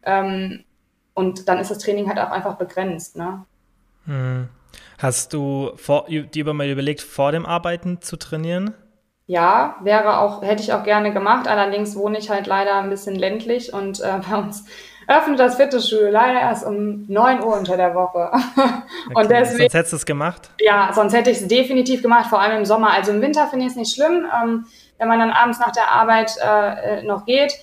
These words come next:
Speaker 1: ähm, weil man dann auch nicht so viel macht. Ich finde immer so, im Winter ist man nicht so, also ist bei mir zumindest so, dass ich im Winter nicht so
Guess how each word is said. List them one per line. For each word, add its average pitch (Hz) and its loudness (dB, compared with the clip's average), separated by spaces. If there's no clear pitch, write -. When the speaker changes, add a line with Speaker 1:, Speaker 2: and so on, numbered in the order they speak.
Speaker 1:
ähm, 208 0
weil 208 4
man 233 4
dann 214 2
auch 208 0
nicht 226 -4
so 240 -8
viel 214 -6
macht. 214 0
Ich - -14
finde 233 -2
immer 220 -2
so, 214 0
im 196 -4
Winter 247 -4
ist - -8
man 220 -2
nicht 233 -8
so, 220 -2
also 180 -4
ist - -8
bei 208 -2
mir 220 -8
zumindest 190 -12
so, 202 -10
dass 202 0
ich 214 -12
im 196 -8
Winter 254 -8
nicht 226 -8
so 214 0